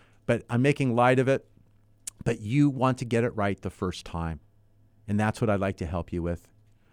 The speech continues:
Buying a home, refinancing a home, financing, it's one of the largest things and decisions you'll make.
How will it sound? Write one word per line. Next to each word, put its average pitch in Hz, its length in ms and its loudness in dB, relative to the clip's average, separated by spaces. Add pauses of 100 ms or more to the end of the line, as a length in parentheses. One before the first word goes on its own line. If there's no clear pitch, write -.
(160)
Buying 151 320 4
a 135 80 4
home, 135 380 0 (160)
refinancing 113 760 0
a 101 40 0
home, 110 180 0
financing, 110 760 -2 (360)
it's 127 140 -6
one 202 100 2
of 220 60 2
the 190 80 4
largest 131 420 2
things 123 280 -2
and 110 120 -2
decisions 101 480 -4
you'll 95 140 -2
make. 90 400 -6